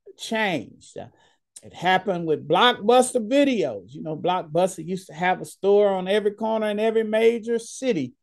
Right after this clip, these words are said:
And then they started streaming and,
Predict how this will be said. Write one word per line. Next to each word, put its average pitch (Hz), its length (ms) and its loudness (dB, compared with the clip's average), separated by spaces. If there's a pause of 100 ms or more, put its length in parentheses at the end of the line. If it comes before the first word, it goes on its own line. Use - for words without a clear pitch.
(840)
And 131 440 -6 (180)
then 202 300 -2
they 196 160 2
started 196 560 0
streaming 233 840 0
and, 113 280 -10